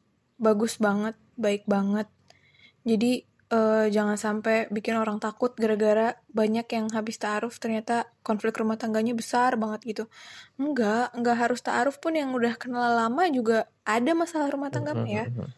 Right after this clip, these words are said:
Speaker 1: Ada masalah rumah tangga pasti ada gitu. Cuman kalau yang ta'aruf mungkin eh, kemungkinannya lebih besar karena belum kenal. Makanya kenapa nikah mau udah kenal lama ataupun ta'aruf itu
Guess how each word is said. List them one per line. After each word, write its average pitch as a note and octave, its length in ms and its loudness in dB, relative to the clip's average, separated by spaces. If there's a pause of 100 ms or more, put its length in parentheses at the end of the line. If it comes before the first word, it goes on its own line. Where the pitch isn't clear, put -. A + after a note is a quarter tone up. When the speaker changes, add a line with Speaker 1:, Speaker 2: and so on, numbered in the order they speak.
(320)
Speaker 1:
Ada A#3 240 -2
masalah A#3 320 -4
rumah G#3 160 -2
tangga G#3+ 240 -6
pasti A#3+ 320 -8
ada A3 400 -2
gitu. G3 640 -8
Cuman G#3+ 240 -6
kalau A3+ 220 -4
yang G#3 100 -4
ta'aruf G3+ 400 -6
mungkin A3+ 380 -4 (580)
eh, - 120 -2
kemungkinannya C4+ 560 2
lebih G#3+ 160 0
besar A#3 240 -2
karena G#3+ 240 -2
belum G#3 360 2
kenal. A#3 500 2
Makanya A#3+ 720 2
kenapa A3+ 440 -2
nikah A#3 440 -4
mau G#3+ 480 2
udah G#3+ 200 0
kenal G3+ 280 -2
lama A#3 240 0
ataupun G#3+ 400 -4
ta'aruf G#3 360 -6
itu C4+ 260 0